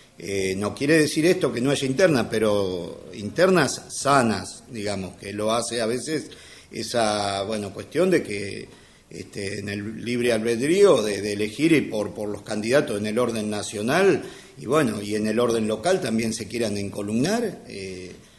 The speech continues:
por, por, por la intendencia, así que, eh, eso va a estar bien permitido, eso va a quedar establecido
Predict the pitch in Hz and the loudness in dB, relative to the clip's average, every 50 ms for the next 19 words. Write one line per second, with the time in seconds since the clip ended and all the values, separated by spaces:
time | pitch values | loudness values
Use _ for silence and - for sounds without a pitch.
0 | - _ _ _ - 107 107 101 98 - - 107 101 101 98 95 95 95 95 95 | -20 _ _ _ -8 -6 -4 -4 -4 -4 -4 -4 -2 -2 -2 -2 -2 -2 -4 -6
1 | 92 - - 107 101 104 104 101 92 117 123 151 208 262 277 233 - - 135 117 | -6 -8 -8 -6 -4 -4 -4 -4 -4 -2 0 2 2 4 4 2 2 0 -2 -2
2 | 107 101 98 104 101 92 - 127 110 110 117 110 107 98 98 95 92 - - - | -2 -2 -4 -6 -8 -10 -10 -12 -10 -6 -4 -4 -2 -2 -2 -4 -6 -10 -14 -20
3 | - - - - - - - - - 98 101 98 98 101 117 120 135 127 120 - | -20 -20 -20 -20 -20 -20 -16 -12 -10 -8 -8 -8 -8 -8 -8 -6 -6 -6 -6 -4
4 | 123 113 110 107 107 - 120 117 110 107 120 123 110 - 107 101 104 110 110 220 | -4 -2 -4 -4 -2 -2 -2 0 0 0 0 0 0 -2 -4 -2 -2 -4 -2 2
5 | 220 220 208 175 143 - - 120 117 113 107 107 117 117 110 104 98 - - 107 | 4 4 6 6 4 4 2 2 2 2 2 2 2 2 2 0 -2 -4 -4 -6
6 | 98 95 98 92 - - 156 175 180 165 156 127 110 | -4 -4 -4 -4 -2 2 4 6 8 8 8 8 6